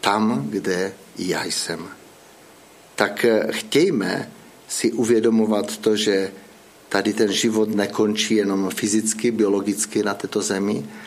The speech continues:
ale že žijeme duchovně i do budoucnosti. Ať vás Pan Bůh v tom požehná.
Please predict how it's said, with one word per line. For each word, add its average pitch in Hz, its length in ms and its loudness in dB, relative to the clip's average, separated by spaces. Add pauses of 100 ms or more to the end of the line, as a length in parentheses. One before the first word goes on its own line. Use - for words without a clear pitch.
(220)
ale 90 220 0
že 85 180 -2
žijeme 92 640 -2 (120)
duchovně 92 760 -4 (460)
i 101 300 2 (240)
do 92 120 -2
budoucnosti. 87 880 -6 (600)
Ať 92 100 -4
vás 87 200 -2
Pan 87 260 -4
Bůh 85 280 -6
v - 100 -8
tom 87 380 -6 (320)
požehná. 85 560 -6